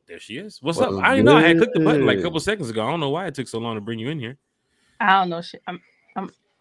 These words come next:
Speaker 1: You good? No, you good. You're fine. You're fine.
Speaker 3: I'm trying not to cuss. I'm a little
Speaker 1: Nah, don't worry.
Speaker 3: <laughs>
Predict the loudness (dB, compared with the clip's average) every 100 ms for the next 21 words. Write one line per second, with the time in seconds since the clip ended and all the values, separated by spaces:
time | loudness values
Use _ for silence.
0 | _ -10 -10 -12 -16 -6 4 4 6 6
1 | 4 0 0 2 2 0 -2 -4 -6 -2
2 | -2 -2 -6 -10 -12 -4 -4 -4 -8 -12
3 | _ _ -20 -14 -8 -6 -4 -6 -8 -10
4 | -6 -6 -4 -4 0 2 2 0 -4 -10
5 | -14 -20 _ _ _ _ _ _ -2